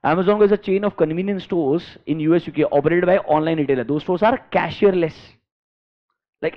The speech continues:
as soon as you enter, you just log in in the Amazon application, the payment is made from your Amazon account on a real time basis। You don't need to stand in a line for a cashier। You don't know that?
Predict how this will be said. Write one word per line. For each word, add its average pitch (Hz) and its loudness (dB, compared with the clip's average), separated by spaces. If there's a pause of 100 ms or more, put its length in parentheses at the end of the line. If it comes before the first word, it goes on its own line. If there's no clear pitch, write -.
(140)
as 190 0
soon 226 2
as 185 0
you 247 4
enter, 196 4 (140)
you 180 4
just - 0 (500)
log 175 6
in 220 0
in 208 0
the 190 6
Amazon 185 2
application, 165 -4 (400)
the - 2
payment 220 2 (360)
is 160 -4 (140)
made 196 0 (100)
from 185 2
your 196 4
Amazon 180 0
account 170 -4
on 170 -8
a 160 -12
real 151 -2
time 143 -4
basis। 139 -8 (260)
You 143 0
don't 190 0
need 202 -4
to - -8
stand 185 0
in 185 0
a - -2
line 170 -2
for 165 2
a 165 -2
cashier। 139 -4 (1400)
You 135 -2
don't 190 -2
know 190 4
that? 156 2